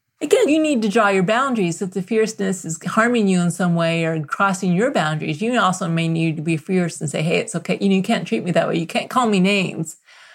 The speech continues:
But the power of the anger, yeah, it's a little scary, but I see the power of it. And it's actually a beautiful thing. Maybe helping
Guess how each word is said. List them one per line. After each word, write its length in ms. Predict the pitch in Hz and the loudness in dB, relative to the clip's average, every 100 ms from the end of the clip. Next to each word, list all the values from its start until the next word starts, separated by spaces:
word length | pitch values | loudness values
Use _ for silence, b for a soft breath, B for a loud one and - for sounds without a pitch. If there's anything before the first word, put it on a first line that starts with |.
| B B B | B B B
But 140 | - 185 | -4 0
the 100 | 196 | 0
power 680 | 185 - 208 330 370 240 196 | 0 0 4 4 4 4 2
of 120 | 180 | 0
the 180 | 180 190 | -2 -4
anger, 640 | 233 294 202 160 165 - _ _ | -4 -2 -2 0 -2 -6 _ _
yeah, 200 | 254 330 | 0 2
it's 120 | 508 - | 2 0
a 60 | |
little 240 | 254 269 254 | 2 2 0
scary, 480 | - - 277 311 | -4 -2 0 0
but 400 | 220 185 180 180 _ - | 0 2 0 -2 _ -4
I 140 | 277 | -4
see 500 | 302 - - 247 285 | -4 -10 -6 -2 0
the 120 | 330 | 0
power 420 | 302 - 285 302 226 | -2 0 2 2 2
of 100 | 165 | 0
it. 120 | - | -2
And 80 | 196 | -4
it's 160 | 185 | -4
actually 360 | 220 254 - 233 | -4 -4 -4 -2
a 60 | |
beautiful 460 | 175 185 247 302 190 | 0 0 -2 -2 -6
thing. 440 | - 160 - - - _ _ _ _ - | -6 -6 -8 -10 -16 _ _ _ _ 0
Maybe 300 | 208 202 202 | 4 4 2
helping 720 | 180 254 262 226 196 185 | 2 0 2 0 2 -2